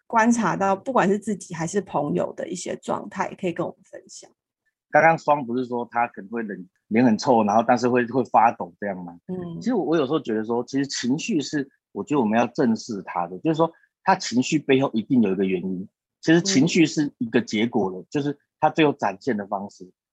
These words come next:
Speaker 2: 但是他展现这样，前面一定有一环原因嘛。哦，所以我，
Speaker 1: 嗯。
Speaker 2: 我有时候觉得说，其实如果脸臭的人，其实也不见得不好，他至少已经告诉你，“我今天心情不好，你不要随便惹我。”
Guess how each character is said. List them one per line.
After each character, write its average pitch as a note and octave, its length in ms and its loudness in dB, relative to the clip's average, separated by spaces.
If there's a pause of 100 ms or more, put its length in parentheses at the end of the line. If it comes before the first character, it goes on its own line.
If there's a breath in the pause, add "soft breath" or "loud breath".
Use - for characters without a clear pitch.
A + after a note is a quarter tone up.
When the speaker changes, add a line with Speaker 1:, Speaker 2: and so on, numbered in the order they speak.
(180)
Speaker 2:
但 D#3+ 100 4
是 F3 60 -2
他 F3 100 4
展 G#2+ 260 0
现 C3 240 -4
这 C3+ 120 -6
样， B2 100 -4
前 A2+ 180 -10
面 B2 140 0
一 G#2+ 40 -6
定 A#2 160 -2
有 F#2+ 120 -4
一 F#2 140 -4
环 G2 260 -4
原 F#2+ 180 2
因 F#2 300 -2
嘛。 F2+ 160 -10 (220)
哦， F#2 160 -2
所 C3 120 4
以 C#3+ 80 4
我， F3 60 -2
Speaker 1:
嗯。 - 280 -6
Speaker 2:
我 A#2 200 8
有 C3+ 80 8
时 A#2+ 60 2
候 C#3+ 80 6
觉 A#2 100 4
得 A2+ 60 6
说， B2 100 2
其 - 60 -8
实 B2+ 100 6
如 C3 80 6
果 C#3 100 6
脸 A2+ 160 4
臭 B2 220 -2
的 G2+ 80 -4
人， F#2 180 -6
其 G#2+ 120 -6
实 G#2+ 80 -4
也 G2+ 80 0
不 F2+ 100 -8
见 A#2 140 2
得 G2+ 60 0
不 G#2 140 -6
好， G2+ 200 -8 (240 soft breath)
他 D3 80 -2
至 E3+ 140 2
少 A2 180 4
已 G2+ 60 -4
经 A2+ 160 2
告 B2+ 160 4
诉 B2+ 100 2
你 G#2 240 0
，“我 F#2+ 80 -4
今 A#2 100 -2
天 A#2 60 0
心 A#2 140 -4
情 A2 100 0
不 A#2 100 -6
好， G#2 140 -2
你 F#2+ 80 -4
不 F#2 80 -4
要 A2+ 80 2
随 G#2 160 -4
便 G#2 160 0
惹 G2 160 -2
我。” F#2+ 100 -4